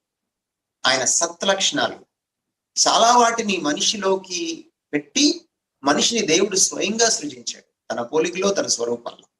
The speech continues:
కాబట్టి భగవత్ స్వరూపులు మానవులు.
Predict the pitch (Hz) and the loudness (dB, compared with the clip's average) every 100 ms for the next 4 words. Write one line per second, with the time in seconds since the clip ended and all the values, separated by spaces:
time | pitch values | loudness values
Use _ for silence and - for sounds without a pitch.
0 | _ _ _ _ _ _ _ _ _ _ | _ _ _ _ _ _ _ _ _ _
1 | - 208 254 233 - 135 240 269 - - | 0 2 2 0 2 4 6 4 4 2
2 | 220 202 208 185 175 294 - _ _ _ | 2 4 4 2 -2 -6 -10 _ _ _
3 | _ _ _ _ 107 120 107 | _ _ _ _ -2 0 -2